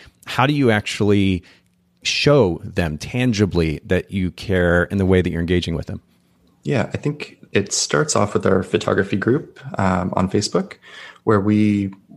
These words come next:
Speaker 2: we have the public group where we answer people's questions fairly well. I think, uh, we're in that probably too much.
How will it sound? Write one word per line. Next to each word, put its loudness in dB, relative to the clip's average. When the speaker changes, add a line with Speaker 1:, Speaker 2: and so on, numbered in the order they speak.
Speaker 2:
we 4
have 2
the 4
public 4
group 2
where 4
we 2
answer -2
people's -6
questions -2
fairly 2
well. 2
I 0
think, -6
uh, -2
we're 2
in 4
that -2
probably 0
too 0
much. 0